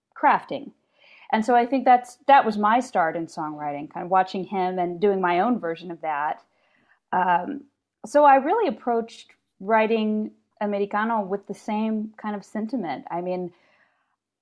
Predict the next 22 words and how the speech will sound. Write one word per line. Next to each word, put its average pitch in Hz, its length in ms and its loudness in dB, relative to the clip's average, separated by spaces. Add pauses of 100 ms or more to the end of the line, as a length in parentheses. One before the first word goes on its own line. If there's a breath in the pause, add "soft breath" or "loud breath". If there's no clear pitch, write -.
(140)
I - 120 0
met 214 320 2
Tony. 226 340 -2
We've 208 260 -4
talked 226 300 -4
at 196 180 0
length 208 440 -4
about 196 220 0
his 185 160 -8
story. 202 680 -4 (420 soft breath)
Uh, 196 380 4
working 233 300 0
with 214 100 -8
the 202 60 -10
book 202 240 -4
writers, 185 380 -2
we 190 80 -6
would 180 160 -10
talk 190 260 -2
about 175 380 -2 (800)
each 240 280 -6
song, 208 460 0